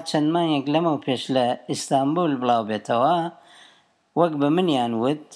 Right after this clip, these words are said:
ئە، ڕووی ڕووناکی نەدی، چونکو بڵاوکەرەوە کە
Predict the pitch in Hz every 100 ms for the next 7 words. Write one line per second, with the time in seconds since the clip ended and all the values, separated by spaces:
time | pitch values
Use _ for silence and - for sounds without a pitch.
0 | - _ _ _ _ _ _ - 151 139
1 | 135 165 185 180 135 135 127 120 - 160
2 | 170 127 123 - 143 139 151 143 135 _
3 | _ _ _ - 147 170 175 - 170 160
4 | 151 143 151